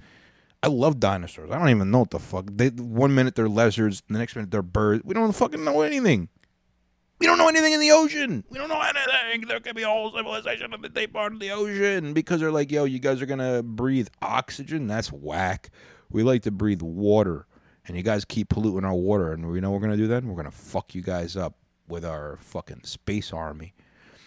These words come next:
Or they're just, like I was trying to get to in the beginning before my high brain got me sidetracked, or they're just United States property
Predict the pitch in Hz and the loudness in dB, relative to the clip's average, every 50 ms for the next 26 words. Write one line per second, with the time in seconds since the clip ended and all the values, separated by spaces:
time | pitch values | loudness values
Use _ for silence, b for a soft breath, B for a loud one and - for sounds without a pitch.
0 | b b b b _ - - 151 170 180 190 190 165 170 190 - - _ - _ | b b b b _ 0 4 6 8 8 8 6 6 4 0 0 -2 _ -20 _
1 | _ _ _ _ - - 104 107 127 143 - 139 139 135 135 127 123 110 - - | _ _ _ _ -14 -8 -4 -2 -2 -2 0 0 2 2 2 2 0 -2 -4 -6
2 | - 110 123 135 131 92 82 80 80 87 87 - - - 92 90 82 82 76 78 | -6 -4 -4 -2 -2 -4 -4 -4 -6 -8 -8 -8 -8 -6 -6 -6 -6 -6 -8 -8
3 | 73 95 104 113 104 87 78 - - 92 90 85 85 85 82 78 73 - - - | -6 -4 -4 -4 -4 -4 -6 -8 -6 -6 -6 -6 -4 -6 -8 -8 -8 -8 -8 -6
4 | 90 87 82 80 85 87 85 82 80 87 87 87 85 85 76 - - 85 85 92 | -6 -8 -8 -8 -8 -8 -8 -8 -8 -8 -8 -8 -8 -12 -12 -10 -8 -6 -4 -4
5 | 104 - - - 73 71 85 - _ - - _ _ - _ _ _ _ _ _ | -4 -6 -6 -12 -12 -12 -14 -16 _ -20 -20 _ _ -20 _ _ _ _ _ _
6 | _ _ _ _ _ _ - - - 120 147 175 175 165 160 156 b b b b | _ _ _ _ _ _ -16 -4 0 4 6 6 6 6 4 2 b b b b
7 | b b b b - 92 98 107 131 160 190 175 151 175 190 170 - - - _ | b b b b -14 -8 -2 2 2 2 2 0 0 -2 -2 -2 -4 -12 -20 _
8 | - 120 113 120 120 127 139 143 143 123 - - - 143 127 - - - - - | -10 -4 -2 0 0 2 2 0 0 -2 -4 -2 -2 -2 -2 -2 -6 -10 -4 -2
9 | 127 143 147 - 95 87 80 71 | -2 -2 -2 -4 -6 -8 -8 -12